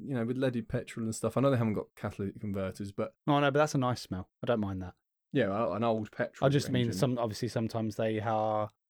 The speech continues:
Speaker 1: Slow?
Speaker 2: how to put this nicely, on the slower side, a more relaxed
Speaker 1: Yeah.
Speaker 2: style of driving.
Speaker 1: Yeah. This is the problem. If you've got a
Speaker 2: Um,
Speaker 1: car,
Speaker 2: do
Speaker 1: you
Speaker 2: you remember
Speaker 1: drive
Speaker 2: we live in the modern day where you have to be everywhere immediately?
Speaker 1: This is one of the nice things with
Speaker 2: The sooner they
Speaker 1: classic
Speaker 2: invent a
Speaker 1: cars is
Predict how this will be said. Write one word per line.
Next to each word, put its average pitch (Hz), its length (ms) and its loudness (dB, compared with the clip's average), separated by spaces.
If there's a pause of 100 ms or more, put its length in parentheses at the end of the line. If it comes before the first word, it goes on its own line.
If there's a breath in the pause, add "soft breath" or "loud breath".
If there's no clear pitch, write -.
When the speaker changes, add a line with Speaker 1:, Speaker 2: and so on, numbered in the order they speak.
(840)
Speaker 1:
Slow? - 200 -2
Speaker 2:
how 139 80 4
to 151 120 0
put - 220 0
this - 340 -4
nicely, 107 520 0
on 104 140 0
the 104 80 0
slower 104 340 0
side, 139 420 2
a 135 60 2
more 160 240 4
relaxed - 520 0
Speaker 1:
Yeah. 104 120 0
Speaker 2:
style 113 320 2
of 104 80 -4
driving. 110 540 0
Speaker 1:
Yeah. 110 160 0 (320)
This 139 120 2
is - 60 -6
the 127 80 2
problem. 110 240 2
If - 100 -6
you've 135 140 0
got 127 100 0
a 156 40 4
Speaker 2:
Um, 139 100 4
Speaker 1:
car, 113 200 2
Speaker 2:
do 104 60 0
Speaker 1:
you 143 60 4
Speaker 2:
you 156 60 6
remember 147 240 4
Speaker 1:
drive 120 80 2
Speaker 2:
we 135 100 6
live 131 180 4
in 127 60 2
the 127 60 2
modern 123 260 2
day 117 140 2
where 110 100 2
you 107 100 -2
have - 300 -2
to 143 100 4
be 135 140 4
everywhere 110 420 2
immediately? 127 540 0 (260)
Speaker 1:
This 196 220 4
is 170 100 0
one 139 140 2
of 113 100 4
the 110 80 4
nice 110 280 0
things 98 360 -4
with - 60 4
Speaker 2:
The 151 60 8
sooner 254 220 6
they 247 60 4
Speaker 1:
classic 208 180 6
Speaker 2:
invent 175 200 4
a - 40 -6
Speaker 1:
cars 120 80 -8
is - 40 -12